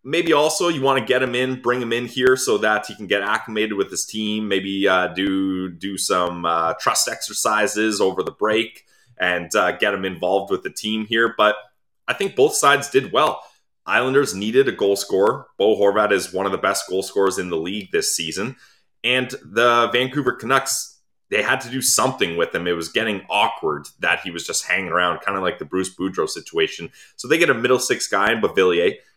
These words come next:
They get a guy in Aatu Räty who is just starting his N H L career. He's got a lot of potential, in my opinion. And then a draft pick as well. So overall, I think this is a fine deal.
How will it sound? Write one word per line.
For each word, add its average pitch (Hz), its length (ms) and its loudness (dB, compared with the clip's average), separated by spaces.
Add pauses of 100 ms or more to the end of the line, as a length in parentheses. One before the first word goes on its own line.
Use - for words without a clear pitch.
(120)
They 98 100 2
get 107 320 2 (680)
a 101 60 -12
guy 107 220 2
in 110 80 0
Aatu 110 320 -2
Räty 92 480 2
who 87 440 -4 (320)
is 82 240 -8
just 117 340 2
starting 98 360 2
his 85 160 -4
N 92 120 2
H 87 200 -2
L 85 120 0
career. 87 280 0
He's 85 120 -2
got 82 160 0
a 80 40 0
lot 87 220 2
of 85 60 -4
potential, 82 420 -6
in 78 60 -8
my 92 160 0
opinion. 92 480 -4
And 143 160 0
then 151 220 2 (220)
a 104 60 -8
draft 135 320 2
pick 127 200 -4
as 101 120 -2
well. 95 240 0
So 113 380 2 (340)
overall, 151 720 2
I 120 100 -2
think 139 160 -6
this 131 120 -4
is 127 80 -2
a 131 60 0
fine 127 280 0
deal. 135 240 -4